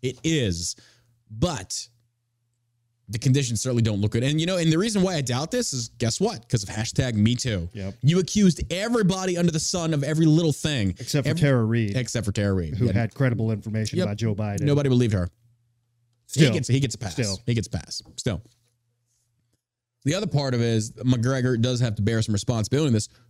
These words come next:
Speaker 1: Don't put yourself in that position.
Speaker 2: That's true.
Speaker 1: You're a married man.
Speaker 2: Yeah.
Speaker 1: Don't be grabbing a woman by the hand and walking to the bathroom with her friend with a drink in hand. And she definitely went in there willingly. Let's watch it again.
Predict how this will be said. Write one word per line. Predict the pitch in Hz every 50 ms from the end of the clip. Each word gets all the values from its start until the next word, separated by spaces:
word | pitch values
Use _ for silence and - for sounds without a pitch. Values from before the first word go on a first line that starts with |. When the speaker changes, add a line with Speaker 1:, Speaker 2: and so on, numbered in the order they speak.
| _ -
Speaker 1:
Don't | 104 123 139 151
put | 139 175 180 -
yourself | 160 151 - 165 147 135
in | 139
that | 135 127 -
position. | 120 107 131 165 - - 120 90 85 - _ _ _
Speaker 2:
That's | - 101 - -
true. | - 139 151 165 151 127 -
Speaker 1:
You're | 113 135 165
a | 170
married | 170 175 180 175 160
man. | 151 156 160 160 135 98 87
Speaker 2:
Yeah. | 98 117 131 131
Speaker 1:
Don't | 123 135 151
be | 175
grabbing | 156 156 165 165 160 156
a | 151
woman | 151 147 147
by | 143 143
the | 127 127
hand | 120 139 139 139
and | 123 113
walking | 123 127 123 - 123
to | 123
the | 113
bathroom | 117 117 120 117 120 113
with | 110
her | 104 92
friend | - 113 104 92 85 78 - -
with | 113 120 113
a | 110
drink | 101 107 127 135 131 107
in | 101
hand. | 98 95 98 87 - - - - - - _ _ _ _ _ _ _ _ _ _ _ _ _ _ -
And | 120 -
she | - 156
definitely | 135 110 151 147 131 - 127 117
went | 113 110
in | 107 101
there | 95 90
willingly. | 92 90 87 85 82 78 69 71 - -
Let's | 101 -
watch | - 131 127 113
it | 117
again. | 104 104 87 80 -